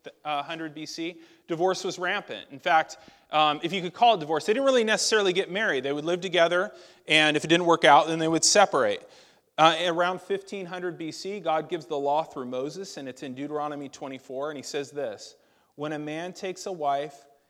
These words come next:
and marries her, if she finds no favor in his eyes because he has found some indecency in her, he is to write her a certificate of divorce, put it in her hand, and send her out of his house." So there was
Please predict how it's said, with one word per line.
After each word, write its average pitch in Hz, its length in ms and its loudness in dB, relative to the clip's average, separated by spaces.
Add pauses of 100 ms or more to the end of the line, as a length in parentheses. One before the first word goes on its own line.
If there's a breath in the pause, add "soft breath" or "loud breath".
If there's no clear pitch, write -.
(100)
and 139 200 -8
marries 160 400 -6
her, 123 340 -6
if 139 140 -12
she 143 160 -12
finds 151 340 -10
no 139 140 -10
favor 170 400 -8
in 131 60 -10
his 120 180 -10
eyes 139 440 -8
because 127 580 -8 (340 soft breath)
he 147 100 -6
has 135 140 -4
found 143 220 -4
some 131 160 -8
indecency 127 640 -8
in 107 100 -12
her, 104 180 -14 (460)
he 165 180 -2
is 147 160 -4
to 139 120 -8
write 139 240 2
her 139 120 -6
a 123 40 -10
certificate 160 580 -10
of 151 120 -10
divorce, 120 320 -6
put 143 180 -10
it 131 40 -6
in 135 60 -6
her 127 100 -8
hand, 120 220 -10
and 110 100 -14
send 110 220 -12
her 107 80 -6
out 104 140 -6
of 104 60 -12
his 104 120 -16
house." 165 300 -2
So 165 80 -4
there 160 140 0
was 156 160 -2